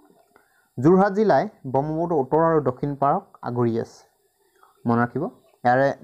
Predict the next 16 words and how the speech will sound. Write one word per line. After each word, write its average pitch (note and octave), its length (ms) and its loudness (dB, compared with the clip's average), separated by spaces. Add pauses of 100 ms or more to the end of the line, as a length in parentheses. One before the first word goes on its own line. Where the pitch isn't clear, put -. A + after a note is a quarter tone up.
(100)
নেক্সটটো B2+ 320 -4
question, C3 240 0 (200)
পৰৱৰ্তী C3+ 380 0
প্ৰশ্ন, C#3+ 200 -4 (800)
কোনখন F#3+ 400 0 (220)
নৈ E3+ 140 2 (120)
পাৰত D#3+ 240 0 (360)
হিন্দুসকলৰ D3+ 720 2 (120)
পবিত্ৰ D#3+ 480 -2
স্থান D#3 280 -4 (1120)
হৰিদ্বাৰ E3 680 2 (360)
অৱস্থিত? C3 400 -4 (240)
কোনখন C#3+ 320 -4 (100)
নৈ C3 180 0
পাৰত C#3 260 0
হিন্দুসকলৰ C3 520 0